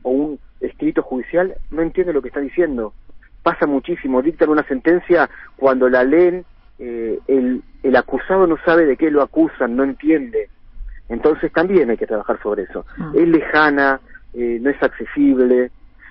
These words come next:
Speaker 1: A mí me gustaría, y sé que es difícil en, en grandes ciudades, que cual todos conozcamos a quiénes son nuestros jueces, a quién resuelve un divorcio, a quién falla en un juicio de alimento, a quién tiene una quiebra, quién es el juez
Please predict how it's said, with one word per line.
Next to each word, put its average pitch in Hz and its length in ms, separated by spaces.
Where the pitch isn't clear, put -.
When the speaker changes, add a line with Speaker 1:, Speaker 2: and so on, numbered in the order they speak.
Speaker 1:
A 165 80
mí 233 100
me 240 100
gustaría, 170 720
y 117 180
sé 160 80
que 160 80
es 143 60
difícil 135 420
en, 110 300
en 110 120
grandes 123 360
ciudades, 120 440
que 160 560
cual 170 300
todos 233 380
conozcamos 147 640
a 120 80
quiénes 131 240
son 131 120
nuestros 120 240
jueces, 156 500
a 117 120
quién 156 160
resuelve 139 340
un 123 100
divorcio, 131 720
a 117 80
quién 139 260
falla 139 260
en 131 100
un - 40
juicio 123 300
de 113 80
alimento, 143 340
a 113 40
quién 135 200
tiene 131 340
una 127 240
quiebra, 151 440
quién 143 160
es 135 120
el 120 60
juez 143 240